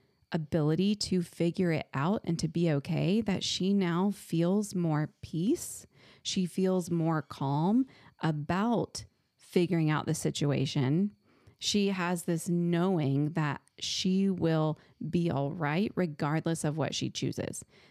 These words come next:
That's what we're talking about when we're talking about self-sufficiency. Next on our list is self-value. Now, the definition of self-value is that it pertains to your perception of your worth and the importance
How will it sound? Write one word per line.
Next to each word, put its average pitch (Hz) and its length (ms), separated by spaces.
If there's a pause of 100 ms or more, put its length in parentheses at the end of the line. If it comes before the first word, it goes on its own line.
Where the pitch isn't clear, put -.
(220)
That's 180 460
what 185 160
we're 160 100
talking 160 420
about 208 360
when 160 140
we're 147 100
talking 139 400
about 110 240
self-sufficiency. - 1040 (960)
Next 180 380
on 185 120
our 170 200
list 165 400
is 170 180
self-value. 175 960 (440)
Now, 170 320
the 160 300
definition 175 640
of 254 200
self-value 240 640
is 202 240
that 165 380
it 180 200
pertains 165 840
to - 160
your 190 240
perception 262 840 (400)
of 175 140
your - 120
worth 202 460 (300)
and 180 120
the 180 60
importance 190 720